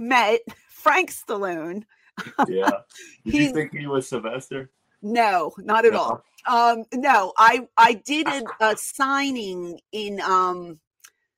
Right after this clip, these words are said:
Speaker 1: in California. It was, like, the Hollywood super signing or something years ago, years and
Speaker 2: Okay.
Speaker 1: years ago.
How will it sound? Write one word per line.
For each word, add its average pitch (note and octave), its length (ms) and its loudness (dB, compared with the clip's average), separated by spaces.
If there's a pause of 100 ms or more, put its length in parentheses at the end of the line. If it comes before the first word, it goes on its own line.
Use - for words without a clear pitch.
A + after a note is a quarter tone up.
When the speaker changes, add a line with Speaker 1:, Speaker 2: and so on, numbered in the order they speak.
(520)
Speaker 1:
in A3 140 -2
California. B3+ 680 0
It F3+ 60 -8
was, G3 100 -8
like, G3 140 -4
the F3+ 80 4
Hollywood G#3+ 720 4 (340)
super A3 400 -10
signing E3+ 560 -4
or D#3+ 100 -10
something F#3+ 460 -8
years C#4 340 -4
ago, D3 420 -6 (480)
years C#4+ 320 -2
and C4 120 -6
Speaker 2:
Okay. A#3+ 80 -6
Speaker 1:
years A#3+ 160 -12
ago. G3 160 -8